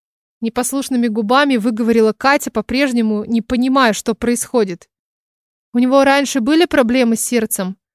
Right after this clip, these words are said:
спросил другой голос, выше и тоньше. «Он состоял на учете?» «Кто? На каком учете?» Катя не могла отвести взгляда от безвольно повисшей руки Артура, от белизны его кожи, от скрюченных пальцев,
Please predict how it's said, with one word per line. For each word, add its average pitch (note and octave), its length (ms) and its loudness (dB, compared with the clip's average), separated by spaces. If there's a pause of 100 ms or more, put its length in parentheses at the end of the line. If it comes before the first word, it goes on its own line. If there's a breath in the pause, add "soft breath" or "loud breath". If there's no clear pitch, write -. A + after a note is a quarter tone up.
(560)
спросил A#3+ 480 -2
другой A#3+ 340 0
голос, C4 460 2
выше B3 380 -2
и A3+ 40 -4
тоньше. G#3+ 480 -2
«Он G#3+ 160 -2
состоял C#4+ 540 0
на E4+ 100 0
учете?» G3+ 600 -4 (580)
«Кто? C4+ 480 0
На A3 100 0
каком D4 380 0
учете?» B3 640 -2 (800)
Катя C#4 260 0
не C4 120 0
могла C4 280 2
отвести B3 400 -4
взгляда B3 540 0
от G#3 100 -4
безвольно A#3 600 0
повисшей A#3 480 -2
руки A#3 260 -4
Артура, C4 520 -2 (340)
от A3 140 -2
белизны B3 500 2
его A#3+ 180 0
кожи, C4+ 420 4
от A3+ 120 0
скрюченных B3+ 540 -2
пальцев, C4+ 540 0